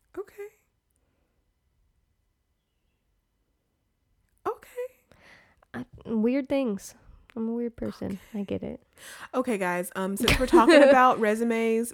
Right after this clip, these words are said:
Speaker 1: please make sure that you do not include your actual home address on your resumes anymore. It's a safety hazard. Just don't fucking do it. They don't need to know where you live unless they've got you a tax form and onboarding paperwork to fill out. There's no reason that they need to know.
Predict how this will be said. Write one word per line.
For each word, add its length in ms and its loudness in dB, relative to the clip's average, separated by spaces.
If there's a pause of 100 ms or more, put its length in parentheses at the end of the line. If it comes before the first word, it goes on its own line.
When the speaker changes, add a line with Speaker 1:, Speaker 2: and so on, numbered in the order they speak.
Speaker 1:
please 320 -4
make 180 -2
sure 120 -4
that 200 -6
you 60 -6
do 100 -6
not 200 -4
include 360 -6
your 680 0
actual 400 -4
home 200 -4
address 280 -4
on 100 -4
your 100 -4
resumes 380 -4
anymore. 340 -4
It's 120 -8
a 40 -10
safety 300 -6
hazard. 380 -6
Just 160 -10
don't 100 -8
fucking 260 -6
do 140 -4
it. 120 -6
They 80 -6
don't 100 -10
need 100 -8
to 60 -8
know 100 -2
where 100 -2
you 140 -6
live 240 -4
unless 260 -6
they've 220 -6
got 220 -4
you 180 -6
a 80 -4
tax 320 -10
form 480 -6 (520)
and 160 -4
onboarding 440 -4
paperwork 460 -6
to 100 -12
fill 180 -6
out. 240 -8
There's 200 -4
no 100 -4
reason 280 -6
that 100 -8
they 60 -6
need 100 -8
to 80 -6
know. 200 -8